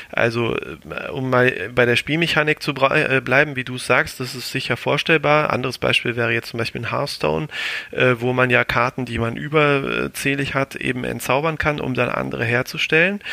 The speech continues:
Ähm, ich weiß nicht, wie es euch da ging, aber ich hab dann auch schon mal, wenn ich dann doch ein Deck gewechselt habe, hab ich gedacht, "Scheiße, jetzt hätte ich eigentlich, äh, tausend von diesem komischen Staub <laughs> oder was das ist da noch gebraucht." Ähm, naja, dann kaufe ich halt noch eine Packung und hoffe dann auf möglichst viele, die ich entzaubern kann, um,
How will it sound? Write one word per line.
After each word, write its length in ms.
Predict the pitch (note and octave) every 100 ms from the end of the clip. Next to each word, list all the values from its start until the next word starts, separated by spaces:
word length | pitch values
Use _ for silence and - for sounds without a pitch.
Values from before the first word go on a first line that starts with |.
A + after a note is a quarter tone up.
| - - -
Ähm, 400 | - C3+ C3 B2+ -
ich 180 | G#2
weiß 180 | B2+ B2+
nicht, 200 | C3 - -
wie 140 | B2+
es 100 | B2
euch 160 | - -
da 120 | D#3
ging, 200 | D#3+ D#3
aber 200 | B2+ B2+
ich 180 | B2 C3+
hab 140 | -
dann 160 | B2+ B2+
auch 80 |
schon 180 | D3+ F3
mal, 280 | D3 C3 B2+
wenn 120 | B2
ich 120 | B2
dann 160 | - A#2+
doch 180 | B2+ -
ein 120 | B2+
Deck 220 | C3 -
gewechselt 480 | C3 A#2+ - E3+ E3
habe, 260 | D3 D3 C#3+
hab 100 | C3+
ich 80 | -
gedacht, 300 | C3 C3+ -
"Scheiße, 360 | - C#3 -
jetzt 300 | A2+ A2+ -
hätte 160 | B2+ C#3
ich 160 | -
eigentlich, 280 | - C3 B2+ -
äh, 260 | A#1 C2 C2+
tausend 400 | - B2+ C3+ C#3
von 140 | C3+ B2+
diesem 180 | B2
komischen 460 | B2 C3+ C3 C3 B2
Staub 340 | - B2+ D3+
<laughs> 0 |
oder 180 | - A2+
was 160 | C#3+ C#3+
das 180 | D#3 D3+
ist 180 | D3 -
da 80 |
noch 160 | C3+ C3+
gebraucht." 460 | B2 A#2+ A#2 F3+ - - - - -
Ähm, 420 | - C3 C3 C3 -
naja, 300 | B2+ B2 C3+
dann 140 | C3+
kaufe 240 | - C3+ D#3+
ich 100 | D3+
halt 140 | B2+
noch 120 | B2
eine 120 | A#2+ A#2
Packung 400 | A2+ - C#3 B2+
und 240 | A#2+ -
hoffe 280 | - B2 -
dann 160 | C3+ B2+
auf 200 | A#2 B2
möglichst 360 | B2+ C3 -
viele, 320 | - C3 B2+
die 80 | B2
ich 120 | A#2+
entzaubern 460 | B2+ - A#2+ B2 C3
kann, 260 | - C3 -
um, 320 | B2 B2+